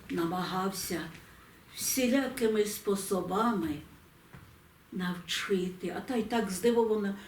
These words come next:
«Ну, як це так? Я не бачив тебе». «Ти зустрічав діточок.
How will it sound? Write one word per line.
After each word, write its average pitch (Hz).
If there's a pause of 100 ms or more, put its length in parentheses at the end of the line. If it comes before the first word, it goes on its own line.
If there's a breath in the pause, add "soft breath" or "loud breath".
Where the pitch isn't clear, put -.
«Ну, 294
як 427
це 208
так? - (200 loud breath)
Я 196
не 214
бачив 427
тебе». 220 (1120 loud breath)
«Ти 285
зустрічав 262
діточок. 233